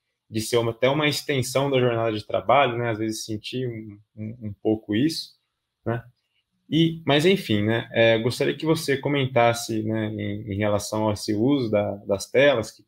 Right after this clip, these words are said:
passou a ser mais constante, né, acredito que também tem seu lado positivo, porque, por exemplo, né, me permitiu maior deslocamento geográfico e, e eu consegui, ao mesmo tempo, assistir às aulas.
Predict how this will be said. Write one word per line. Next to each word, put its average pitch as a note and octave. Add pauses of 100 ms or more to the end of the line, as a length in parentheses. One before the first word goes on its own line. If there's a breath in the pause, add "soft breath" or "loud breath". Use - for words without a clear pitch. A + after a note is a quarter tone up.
passou A2+
a -
ser -
mais A2+
constante, B2+
né, D#3+ (260 loud breath)
acredito C3+
que E3
também E3
tem F#3
seu F3+
lado D3+
positivo, C3+
porque, A2+ (400)
por B2
exemplo, G#2+
né, A2+
me A2+
permitiu B2 (160)
maior B2
deslocamento C#3
geográfico A#2+
e, G#2+ (140)
e A2+
eu A2
consegui, A#2
ao C3+
mesmo C3
tempo, A#2+
assistir A#2+
às A#2+
aulas. C#3+